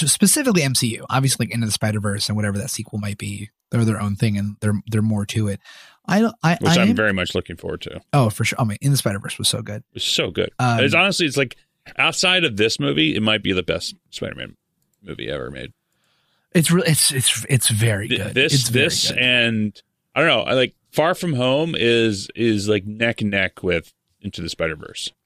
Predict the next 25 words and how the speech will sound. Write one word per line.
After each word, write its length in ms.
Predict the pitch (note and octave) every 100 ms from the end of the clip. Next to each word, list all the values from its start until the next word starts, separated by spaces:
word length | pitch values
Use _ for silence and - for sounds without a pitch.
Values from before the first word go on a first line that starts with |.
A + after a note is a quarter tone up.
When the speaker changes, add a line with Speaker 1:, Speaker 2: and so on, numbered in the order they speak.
| -
Speaker 2:
Like, 120 | G2
Into 140 | C3
the 40 | C#3+
Spider-Verse 520 | - C#3 A#2 A#2 G#2
is 160 | G2 -
my 140 | F#2
favorite 360 | - F#2 F2+ -
Spider-Man 420 | - F2+ F#2+ F#2+
movie 280 | G2 G2 G#2
of 120 | F2
all 120 | F2+
time. 340 | - G#2 A#2+ - _ _ _ -
It's, 240 | G#2 -
it's, 200 | G#2 B2
like, 160 | D3 B2
neck 220 | G#2+ G#2
and 60 | F#2
neck. 100 | D2+
Like, 240 | F#2+ - - _ _ -
like, 300 | A2 - _ _ _ _
No 180 | A2 B2
Way 140 | C3 A#2+
Home 240 | B2+ B2
is, 80 | G#2+
like, 160 | G2